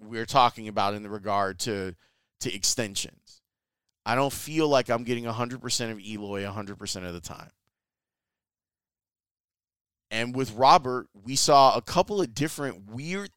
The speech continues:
things that were never explained. It wasn't explained why he went through that whole thing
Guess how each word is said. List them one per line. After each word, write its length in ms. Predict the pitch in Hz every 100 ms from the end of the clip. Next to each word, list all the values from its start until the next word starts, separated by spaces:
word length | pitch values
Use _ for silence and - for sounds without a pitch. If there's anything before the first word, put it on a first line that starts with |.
| -
things 360 | 147 165 120
that 120 | 117
were 140 | 117 127
never 560 | 123 123 139 160 196
explained. 1120 | 185 180 - - - 131 147 156 147 117 90 - _ _ _ _ _ _ _ _ _ _ _ _ _ _ _ _ _ _ _ -
It 140 | 156
wasn't 360 | 147 180 240 247
explained 640 | 185 - 185 214 233 196
why 260 | 151 143
he 160 | 143 156
went 380 | 135 151 170 120
through 320 | 160 170 165
that 240 | 143 135
whole 400 | 127 127 143 170
thing 640 | 160 - 143 131 104 85